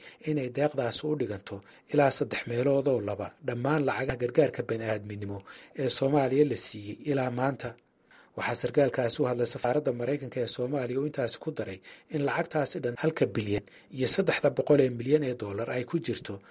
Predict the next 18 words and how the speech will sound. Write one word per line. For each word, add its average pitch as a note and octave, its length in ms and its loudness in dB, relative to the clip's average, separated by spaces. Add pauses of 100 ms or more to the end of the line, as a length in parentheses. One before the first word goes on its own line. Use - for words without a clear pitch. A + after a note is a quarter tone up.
(160)
lacag C#3 300 0
dhan F#2 160 -10 (320)
afar F3 280 4
boqol C3 300 0
iyo B2+ 160 2
konton D3 360 -6
iyo B2 120 -4
laba B2 240 -2
milyan C3+ 320 -4
oo A#2 100 -4
dollar F#2 380 -10 (320)
oo C3+ 100 -2
gargaar C3 400 0
bani'aadminimo B2 760 -6
ah - 140 -8
oo B2+ 160 -4
lagu C3 220 -2
dhawaaqay G#2+ 480 -4